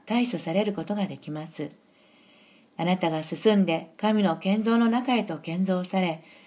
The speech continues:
実際に建造されている限り、意見と特異性の問題は消え去るでしょう。あなたの特異性はあなたの有用性を損ないます。特異性は罪や誤りではないのですが、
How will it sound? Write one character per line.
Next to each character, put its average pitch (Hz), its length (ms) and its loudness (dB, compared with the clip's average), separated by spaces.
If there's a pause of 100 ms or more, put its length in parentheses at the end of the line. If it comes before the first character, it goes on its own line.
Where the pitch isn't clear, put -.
(420)
実 196 100 4
際 262 300 4
に 262 120 4
建 254 260 2
造 254 180 2
さ 262 140 2
れ 269 100 2
て 165 120 -4
い 160 80 -2
る 151 100 -6
限 180 300 0
り、 143 180 -10 (520)
意 208 120 -6
見 208 240 2
と 147 120 -6
特 147 280 -2
異 247 100 4
性 240 200 4
の 233 140 4
問 220 240 -2
題 214 240 2
は 208 280 2
消 196 160 0
え - 20 -2
去 226 160 -2
る 202 100 -2
で 151 120 -6
し - 140 -8
ょ 143 220 -6 (1200)
う。 - 40 -8
あ 175 40 -2
な 190 120 4
た 180 120 -2
の 160 100 -4
特 156 260 -2
異 202 100 6
性 190 240 0
は 170 260 -2 (340)
あ 165 80 -6
な 190 140 4
た 180 120 0
の 156 100 -2
有 190 260 4
用 233 180 4
性 208 220 2
を 202 120 4
損 170 280 -10
な 165 100 -4
い 160 80 -6
ま 156 160 -10
す。 160 220 -14 (1000)
特 202 260 0
異 220 60 4
性 196 300 6
は 185 240 0 (320)
罪 262 280 4
や 180 220 2
誤 240 340 4
り 254 120 2
で 247 100 2
は 196 120 0
な 175 160 0
い 208 60 2
の 165 120 0
で 151 100 -8
す - 160 -10
が、 139 200 -8